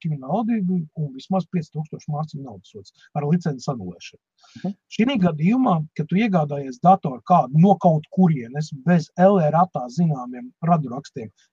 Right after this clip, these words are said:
Speaker 1: kas tas pa datoru, no kurienes un kāpēc, kamēr tu viņu lietos pagrabā zem segas vai vēl kaut kur, ja, un ne, ne biznesam, ne vēl, ir ok,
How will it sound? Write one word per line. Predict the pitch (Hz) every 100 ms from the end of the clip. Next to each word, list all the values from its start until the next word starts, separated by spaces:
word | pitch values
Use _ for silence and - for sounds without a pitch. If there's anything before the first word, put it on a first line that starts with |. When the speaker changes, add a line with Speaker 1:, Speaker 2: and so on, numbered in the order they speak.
| _
Speaker 1:
kas | 185 -
tas | 156
pa | - 139
datoru, | 151 156 131 123
no | 123
kurienes | - 170 131 117
un | 120
kāpēc, | - - 254 165 - _ _ _ _ _ _ _ _ _ 240
kamēr | 277 269 196 -
tu | 220
viņu | 196 214
lietos | 240 - 170 - -
pagrabā | 233 143 120 127 135
zem | 160 165
segas | - 170 110 - 151
vai | 143
vēl | 220 294 -
kaut | 113 -
kur, | 101 98
ja, | 143 185 _ _ _ -
un | 151 170
ne, | 165
ne | 165 165 180
biznesam, | 180 185 165 139 - 120
ne | 127
vēl, | 127 120 _ _ _ 220
ir | 262
ok, | 269